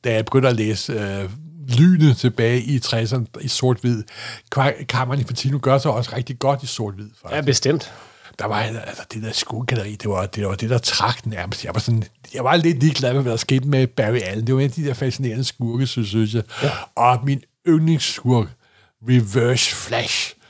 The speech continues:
Speaker 2: Ja.
Speaker 1: doktor Zoom, der jo senere er blevet meget prominent i hele D C-kronologien. Men det kommer vi ind på senere.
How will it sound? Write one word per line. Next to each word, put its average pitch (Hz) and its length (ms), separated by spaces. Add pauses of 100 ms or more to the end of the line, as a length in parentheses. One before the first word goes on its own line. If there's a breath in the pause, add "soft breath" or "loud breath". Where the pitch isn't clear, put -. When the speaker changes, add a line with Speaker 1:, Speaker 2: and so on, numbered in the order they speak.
(120)
Speaker 2:
Ja. 101 120 (100)
Speaker 1:
doktor 127 360
Zoom, 131 500
der 127 80 (120)
jo 107 60
senere 135 520
er 98 120
blevet 95 280 (100)
meget 139 320
prominent 117 640
i 120 220
hele 135 340
D 127 120 (140)
C-kronologien. 110 840 (300 soft breath)
Men 104 120
det 120 80
kommer 135 300
vi 110 140
ind 113 100
på 120 200
senere. 98 400